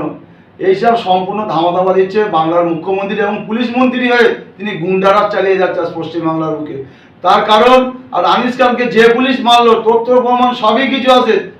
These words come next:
আজকে বাংলার মুখ্যমন্ত্রী পুরো নীরব এবং ইনি নিজেই চাপা দিচ্ছে। আজকে তোমার,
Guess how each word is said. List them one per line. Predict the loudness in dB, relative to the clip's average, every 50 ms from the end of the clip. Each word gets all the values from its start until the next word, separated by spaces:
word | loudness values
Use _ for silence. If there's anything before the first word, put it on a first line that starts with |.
| -6
আজকে | -4 -4 -2 -2 -2 -2 0
বাংলার | 0 0 0 0 0 0 0
মুখ্যমন্ত্রী | -2 -4 -6 -6 -8 -6 -8 -8 -8 -8 -8 -8
পুরো | -6 -6 -4
নীরব | -2 -2 0 2 4 4 4 2 0 -4 -10 -16 -12
এবং | -8 -6 -6 -4 -4
ইনি | -4 -4
নিজেই | -4 -4 -2 -2 -2 0
চাপা | 0 0 0 0 0
দিচ্ছে। | 0 -2 -2 -6 -8 -10 -12 -14 -18 -20 _ _
আজকে | -4 -4 -2 0 0 0
তোমার, | 2 4 4 6 6 4 4 2 -2 -4 -6